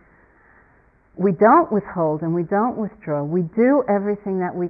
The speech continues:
can do, but with wisdom, with understanding.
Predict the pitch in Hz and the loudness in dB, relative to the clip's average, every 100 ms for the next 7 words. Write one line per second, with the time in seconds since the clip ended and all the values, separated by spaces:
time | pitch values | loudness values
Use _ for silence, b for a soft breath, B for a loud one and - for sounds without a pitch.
0 | - 185 185 180 240 254 208 214 - 165 | -6 -8 -6 -4 -4 -2 -4 -8 -18 -6
1 | 143 143 - 196 - 254 - - 151 147 | -2 -2 -4 -8 -6 -10 -8 -10 -10 -10
2 | 185 180 - 185 196 196 - 208 247 151 | -14 -14 -10 -8 -8 -12 -12 -8 -8 -8
3 | 135 | -12